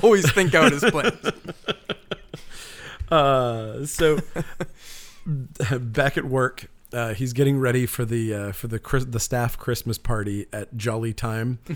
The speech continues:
Speaker 1: <laughs>
Speaker 2: and he's doing the happy face, sad face improv exercise in his mirror to,
Speaker 1: Yeah.
Speaker 2: to be like, "I'm getting ready to see people. I'm not this crazy person anymore. Now I am. Now I'm not crazy."
Speaker 1: Yeah.
Speaker 2: So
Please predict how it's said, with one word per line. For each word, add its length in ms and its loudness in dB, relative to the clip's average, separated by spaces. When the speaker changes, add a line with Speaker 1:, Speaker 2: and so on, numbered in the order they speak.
Speaker 1:
<laughs> 260 -18
Speaker 2:
and 220 0
he's 160 0
doing 300 4
the 120 0
happy 300 0
face, 320 -2
sad 300 -2
face 280 -2
improv 440 2
exercise 600 0
in 80 2
his 140 2
mirror 380 0
to, 220 -2
Speaker 1:
Yeah. 120 -4
Speaker 2:
to 100 2
be 140 -2
like, 340 -4
"I'm 120 -8
getting 280 -6
ready 240 -6
to 100 -8
see 200 -6
people. 600 -6
I'm 200 -2
not 220 -4
this 140 -8
crazy 340 -6
person 320 -2
anymore. 420 -14
Now 180 -4
I 60 0
am. 300 -2
Now 160 -10
I'm 120 -14
not 160 -14
crazy." 260 -20
Speaker 1:
Yeah. 140 -16
Speaker 2:
So 220 -10